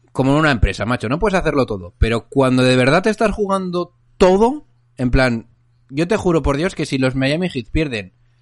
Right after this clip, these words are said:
el primer partido de Milwaukee, uf.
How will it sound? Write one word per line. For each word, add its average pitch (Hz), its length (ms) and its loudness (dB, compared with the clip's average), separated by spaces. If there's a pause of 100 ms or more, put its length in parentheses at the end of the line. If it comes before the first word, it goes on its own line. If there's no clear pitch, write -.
(300)
el 131 160 0
primer 143 200 2
partido 175 320 2
de 160 100 2
Milwaukee, 165 640 -2 (760)
uf. 135 200 -10